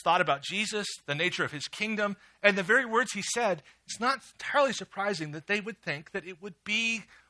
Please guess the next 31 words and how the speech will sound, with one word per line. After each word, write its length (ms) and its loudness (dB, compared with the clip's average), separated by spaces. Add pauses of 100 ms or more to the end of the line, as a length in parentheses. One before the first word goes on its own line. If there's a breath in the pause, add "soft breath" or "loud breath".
reasonable 800 2
to 80 0
have 160 4
a 40 0
conversation 760 2
about 320 -2
who 120 -4
is 120 -6
the 100 -10
greatest. 640 -6 (1000)
It's 120 -20
really 140 -8
not 240 10
the 60 -4
problem. 600 2 (1400)
The 60 -20
problem 320 0
is 140 0
they 100 -2
just 220 -6
didn't 200 -4
understand 640 -6
how 100 0
you 120 -4
get 200 -6
great. 240 -2 (1400)
They 120 -8
didn't 120 -2
understand 520 -2
the 60 -12
true 360 -10